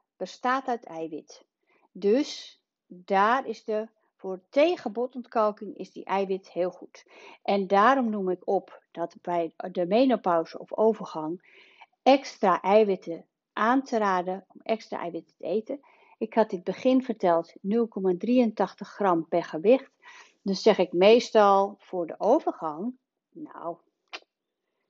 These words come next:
kom je toch wel op, eh, één komma één of één komma twee gram per gewicht.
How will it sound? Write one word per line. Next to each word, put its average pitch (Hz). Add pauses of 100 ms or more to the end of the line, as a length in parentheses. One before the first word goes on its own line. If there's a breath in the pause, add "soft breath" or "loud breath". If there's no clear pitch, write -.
(140)
kom 151
je 160
toch 175
wel 175
op, 180
eh, 180
één 202
komma 190
één 269
of 269
één 294
komma 311
twee 381
gram 170 (160)
per 185
gewicht. -